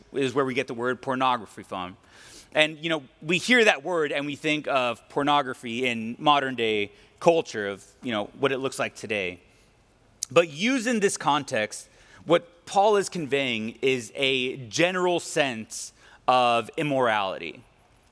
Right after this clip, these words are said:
This word i-, is used in Hebrews chapter twelve, verse sixteen, where the writer says, "See to it that no one comes short of the grace of God, that no root of bitterness springing up causes trouble,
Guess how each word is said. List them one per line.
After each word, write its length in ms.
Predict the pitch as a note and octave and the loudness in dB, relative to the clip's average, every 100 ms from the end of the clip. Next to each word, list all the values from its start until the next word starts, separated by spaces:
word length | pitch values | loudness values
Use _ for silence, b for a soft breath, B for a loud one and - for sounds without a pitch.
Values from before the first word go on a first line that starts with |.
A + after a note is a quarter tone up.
| _ _ _ _ _ | _ _ _ _ _
This 180 | D3+ - | -6 4
word 220 | G3 F#3+ | 6 6
i-, 260 | D3+ B2+ - | 0 -8 -4
is 220 | C#3+ A2 | -4 -2
used 320 | C3 E3 D3 | 2 2 2
in 80 | C#3 | -4
Hebrews 420 | A#2+ D#3 C#3+ D3 | -2 -2 0 -2
chapter 340 | - C#3+ - B2 | 2 0 0 -8
twelve, 580 | - C3+ B2 G#2 - - _ b b b - | -2 2 2 0 -6 -20 _ b b b -10
verse 100 | B2 | -6
sixteen, 720 | - C#3 - C3 A#2+ G#2 G#2+ G#2 _ - | -4 -4 -4 -4 -2 -2 -8 -14 _ -8
where 80 | |
the 80 | A#2+ | 0
writer 260 | B2+ C#3 C3 | 4 4 2
says, 380 | - A#2+ A2+ - B | 0 0 0 -4 B
"See 220 | - G3+ G3+ | 0 2 4
to 140 | F#3 | 4
it 120 | F#3 | 4
that 120 | E3+ D3+ | 4 2
no 140 | D#3 | 2
one 160 | D#3+ D#3 | 2 2
comes 200 | D#3+ - | -2 0
short 320 | D3+ D3+ D#3+ | 2 4 4
of 140 | C3+ | 0
the 60 | A#2 | 0
grace 260 | B2+ C#3 | 0 0
of 140 | C3+ A2+ | -4 0
God, 360 | B2 A2+ A2+ - B - | 2 2 0 -2 B 0
that 160 | D3 E3+ | 0 2
no 200 | E3 E3+ | 6 6
root 340 | C3+ D#3+ E3 | 4 -2 0
of 200 | D3+ A#2 | -2 4
bitterness 400 | D3+ C#3 B2+ A#2+ | 4 4 -2 -6
springing 400 | - D3+ C3+ B2+ | -2 -2 0 0
up 180 | B2 - | -2 0
causes 420 | C3+ B2+ A#2 - | 0 0 0 -6
trouble, 500 | - B2+ G#2+ F#2+ F#2 | 0 2 2 -4 -8